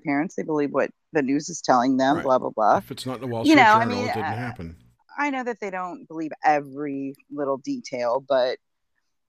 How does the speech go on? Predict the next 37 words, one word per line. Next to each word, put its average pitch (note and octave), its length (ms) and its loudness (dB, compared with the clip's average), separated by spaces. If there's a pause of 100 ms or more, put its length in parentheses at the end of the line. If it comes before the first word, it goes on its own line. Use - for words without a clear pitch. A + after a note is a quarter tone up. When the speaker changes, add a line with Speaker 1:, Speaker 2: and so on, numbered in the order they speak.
(280)
Speaker 1:
um, D3+ 420 -2 (680)
but A#3+ 180 4
they're A3 200 4
in G3+ 120 -2
a, F#3 100 -4 (120)
in F3 160 -4
a D3+ 100 -2
stage D#3 340 -4
of D3+ 120 -6
their D3 120 2
life C3+ 220 0
where D3+ 100 0
they're G3 120 2
not A3+ 160 4
questioning F3 560 -4
things C#3 300 -4
anymore, G#2+ 460 -2
you D3+ 140 -4
know? C3 380 4 (400)
Like, D#3+ 180 -2
they're F3 340 6 (1040)
Speaker 2:
Well, B3+ 120 2
Speaker 1:
or, C4+ 200 6
or B3+ 220 2
Speaker 2:
like, B3 100 4
Speaker 1:
they're, A#3+ 80 2
Speaker 2:
my D#3+ 120 6
Speaker 1:
or, E3+ 40 4
Speaker 2:
parents D#3 300 6
Speaker 1:
like, G#2+ 60 2
when B2 80 2
you B2 40 4
have C#3 120 6
Speaker 2:
never B2 140 6
Speaker 1:
little A3 200 2
kids. C4 260 -4
Speaker 2:
questioned G2 340 -6